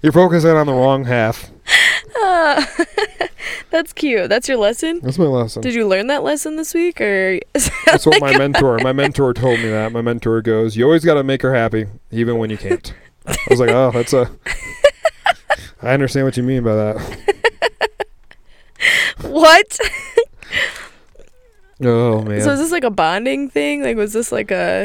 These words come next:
Speaker 1: I don't know. All right,
Speaker 2: like,
Speaker 1: let's
Speaker 2: you
Speaker 1: move
Speaker 2: could
Speaker 1: on.
Speaker 2: <laughs>
Speaker 1: We gotta get moving.
Speaker 2: All right, all right, all right.
Speaker 1: G S D from last week. The G S D. What's the G S D stand for?
Speaker 2: Get shit done.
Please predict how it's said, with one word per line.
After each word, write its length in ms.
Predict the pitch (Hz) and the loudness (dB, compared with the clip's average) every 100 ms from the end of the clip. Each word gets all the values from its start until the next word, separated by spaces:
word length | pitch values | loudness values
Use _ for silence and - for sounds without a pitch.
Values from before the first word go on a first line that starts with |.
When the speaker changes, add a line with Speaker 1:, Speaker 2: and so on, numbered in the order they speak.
| 131 | 0
Speaker 1:
I 80 | |
don't 160 | 127 131 | 0 0
know. 140 | 131 | 0
All 200 | 120 - | -2 -2
right, 60 | 131 | 0
Speaker 2:
like, 80 | 131 | 2
Speaker 1:
let's 140 | 131 | 2
Speaker 2:
you 100 | 160 | 2
Speaker 1:
move 240 | 151 139 120 - - | 2 4 2 -2 0
Speaker 2:
could 40 | 202 - - | 0 0 0
Speaker 1:
on. 80 | |
Speaker 2:
<laughs> 0 | |
Speaker 1:
We 80 | 143 | 4
gotta 220 | 156 156 | 6 6
get 180 | 135 135 | 4 2
moving. 460 | 139 165 185 147 110 - - | 6 6 6 4 2 -10 -4
Speaker 2:
All 120 | 247 | 0
right, 280 | 233 226 185 | 2 2 0
all 100 | - | 0
right, 200 | 180 170 160 | -2 -2 -2
all 80 | |
right. 260 | 156 143 - - | -2 -4 -6 -14
Speaker 1:
G 260 | - 165 208 | -2 4 6
S 220 | 208 185 | 6 4
D 420 | 156 214 214 180 | 0 2 2 2
from 240 | 117 170 165 | 2 2 4
last 300 | 175 170 - | 4 2 4
week. 240 | 156 135 | 4 4
The 80 | 131 | 2
G 220 | 127 156 | 2 4
S 160 | 151 - | 4 4
D. 120 | 147 | 4
What's 180 | 131 147 | 2 0
the 80 | 139 | 0
G 120 | 151 | 0
S 120 | 139 | 2
D 100 | 143 | 0
stand 240 | 139 135 123 | 2 0 2
for? 300 | 120 104 - _ - | 0 -2 -10 _ -8
Speaker 2:
Get 180 | 214 208 | -4 -2
shit 160 | 196 | -4
done. 320 | - 170 143 | -2 -4 -4